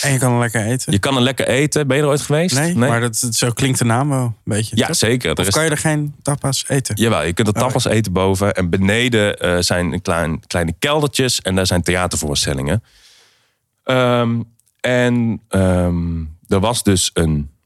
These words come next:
Speaker 2: man. En toen had ik dus ook dat stukje. Dan zit een beest in ons. En dan had ik een lied over. En dan moesten mensen op een gegeven moment meezingen. Maar er was een jongen achterin de zaal. Of achterin dat zaaltje.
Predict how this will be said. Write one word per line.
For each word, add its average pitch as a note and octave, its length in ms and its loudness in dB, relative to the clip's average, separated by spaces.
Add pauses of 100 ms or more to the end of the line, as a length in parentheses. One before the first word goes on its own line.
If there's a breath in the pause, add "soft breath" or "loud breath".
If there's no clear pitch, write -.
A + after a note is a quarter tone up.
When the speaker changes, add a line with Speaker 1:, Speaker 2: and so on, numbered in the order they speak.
Speaker 2:
man. E2 460 0
En G#2 80 -2
toen G2+ 100 2
had G2 100 2
ik F#2+ 60 -2
dus D#2 140 -4
ook F#2 120 0
dat G2 120 0
stukje. G2 340 -2
Dan F#2+ 100 0
zit F2+ 180 -6
een E2+ 120 -2
beest G2 320 -2
in F#2 100 2
ons. F#2 420 2
En D2+ 120 -4
dan D2+ 80 0
had E2 100 0
ik E2 80 -4
een E2+ 100 2
lied A2 220 2
over. F2 500 0
En D#2+ 120 -4
dan D#2+ 80 0
moesten F2 300 -2
mensen E2+ 220 0
op - 60 -6
een - 60 -6
gegeven D#2+ 200 0
moment D#2+ 200 2
meezingen. C#2+ 360 -4 (500 loud breath)
Maar - 140 -2
er F#2 60 2
was A2+ 280 0
een F2+ 120 2
jongen G2+ 320 2
achterin D#2+ 460 -2
de C#2 100 -4
zaal. E2+ 440 0 (520 loud breath)
Of - 120 -20
achterin - 380 -2
dat - 320 -4
zaaltje. F2+ 540 0